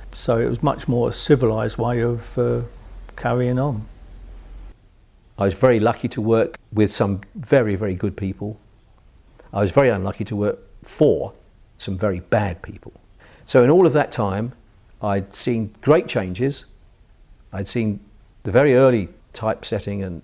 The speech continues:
Speaker 2: all the rest of it that hadn't changed much in four or five hundred years. And later,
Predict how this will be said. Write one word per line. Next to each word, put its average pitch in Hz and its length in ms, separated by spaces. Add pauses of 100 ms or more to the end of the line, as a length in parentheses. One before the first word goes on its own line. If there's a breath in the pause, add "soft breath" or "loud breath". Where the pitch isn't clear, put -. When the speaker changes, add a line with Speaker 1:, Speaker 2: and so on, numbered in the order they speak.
Speaker 2:
all 101 120
the 95 80
rest 95 220
of 92 80
it 90 160 (640)
that 98 160
hadn't - 300
changed 107 300
much 104 260
in 98 80
four 104 160
or 101 60
five 104 260
hundred 101 260
years. 107 380 (1400 loud breath)
And 117 280
later, 151 520